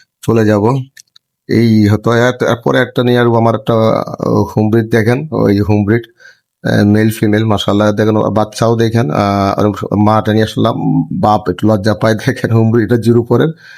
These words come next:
মাশাআল্লাহ বলি সবাই। ওকে,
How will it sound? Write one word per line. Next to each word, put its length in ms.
মাশাআল্লাহ 460
বলি 200
সবাই। 360
ওকে, 360